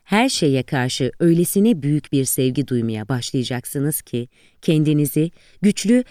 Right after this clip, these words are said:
ve moral olarak yükselmiş olarak hissedeceksiniz. Bu duygular içindeyken de ne bir çiçeği koparmaya kıyabileceksiniz ne de bir dalı. Size böylesine mutluluk, coşku ve heyecan veren bir nesneyi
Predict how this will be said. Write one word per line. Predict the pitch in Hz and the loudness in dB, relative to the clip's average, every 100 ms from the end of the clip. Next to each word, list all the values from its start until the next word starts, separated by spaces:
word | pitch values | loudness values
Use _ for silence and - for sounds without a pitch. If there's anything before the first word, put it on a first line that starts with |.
| - 170 | -2 2
ve | 180 | 4
moral | 180 160 196 202 | 4 4 2 2
olarak | 143 123 123 - | 0 -2 -4 -2
yükselmiş | 143 - 135 117 113 - | -2 -2 -4 -4 -6 -6
olarak | 110 104 104 | -6 -6 -10
hissedeceksiniz. | 101 120 107 98 101 - 101 98 - - _ _ _ _ _ _ _ _ - | -10 -10 -8 -8 -10 -12 -12 -12 -16 -20 _ _ _ _ _ _ _ _ 2
Bu | 330 | 6
duygular | 359 196 170 139 | 8 6 4 2
içindeyken | 135 156 139 160 165 - 101 98 | 0 0 0 0 -2 -6 -8 -6
de | 123 202 _ - - | -8 -10 _ -20 2
ne | 254 339 | 4 6
bir | 294 | 4
çiçeği | - - 175 165 | 2 0 2 2
koparmaya | - 143 143 139 139 127 | 0 -2 0 0 0 -2
kıyabileceksiniz | - 120 107 110 107 165 - 196 190 196 - _ _ | -4 -6 -4 -6 -4 -6 -4 -4 -4 -4 -12 _ _
ne | 196 180 | 0 2
de | 143 - | 0 0
bir | 139 117 - | -4 -4 -8
dalı. | 101 98 - _ _ _ - - | -10 -12 -20 _ _ _ -20 -6
Size | - 240 294 185 | 0 4 4 4
böylesine | 247 269 180 147 131 | 2 2 0 0 0
mutluluk, | 123 - 120 113 - _ 143 | 0 -2 -4 -6 -8 _ -2
coşku | 165 156 - 190 - - - | 0 0 0 0 0 -6 0
ve | 185 | 0
heyecan | 156 185 175 180 240 208 | 4 4 4 4 4 4
veren | 156 143 139 | 4 2 2
bir | 147 135 | 2 2
nesneyi | 135 - 143 139 | 0 -2 0 0